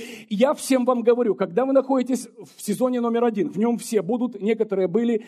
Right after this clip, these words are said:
некоторые туда еще не дошли, но все его пройдут. <laughs> То есть ты можешь видеть свою глубину, да? <laughs> Ты, ты, ты, ты настолько еще маленький пупсик, тебя даже в первый сезон Иисус не пускает.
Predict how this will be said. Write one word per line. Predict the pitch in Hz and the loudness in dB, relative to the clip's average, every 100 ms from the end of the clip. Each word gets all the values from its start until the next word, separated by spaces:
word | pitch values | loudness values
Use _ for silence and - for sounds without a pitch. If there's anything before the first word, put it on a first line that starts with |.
| - | -6
некоторые | 185 226 226 214 208 | -4 -2 0 0 0
туда | 196 202 | 2 0
еще | 196 190 | 0 -2
не | 185 | -2
дошли, | 175 - 147 - | -4 -6 -14 -10
но | 185 | -6
все | 208 - 240 | -6 -2 -2
его | 240 220 | 0 0
пройдут. | 208 190 135 - | 0 -4 -6 -12
<laughs> | 147 - 135 123 - - _ _ _ 123 - _ _ _ _ 113 _ - _ _ | -12 -12 -14 -20 -20 -20 _ _ _ -18 -18 _ _ _ _ -20 _ -20 _ _
То | - | -4
есть | 135 - | -2 -2
ты | |
можешь | 156 151 | -4 -4
видеть | 156 - | -6 -6
свою | 160 147 | -6 -6
глубину, | 131 120 120 113 | -6 -10 -12 -12
да? | 107 110 _ _ _ _ _ _ _ _ _ _ _ | -12 -14 _ _ _ _ _ _ _ _ _ _ _
<laughs> | 156 - 214 | -8 -4 -2
Ты, | 175 | 0
ты, | 190 180 214 254 240 | 0 2 -2 -4 -10
ты, | 220 208 | -4 -4
ты | 196 226 | -2 -2
настолько | 214 214 277 302 202 | 0 0 -2 0 -2
еще | 190 202 | -2 -2
маленький | 202 190 202 | -2 -4 -6
пупсик, | 208 196 180 170 | -8 -8 -8 -6
тебя | 180 | -6
даже | 185 180 | -4 -4
в | |
первый | 185 202 156 | -4 -6 -4
сезон | 151 139 135 | -6 -6 -6
Иисус | 123 120 | -10 -14
не | 123 | -16
пускает. | 113 - 80 | -18 -20 -20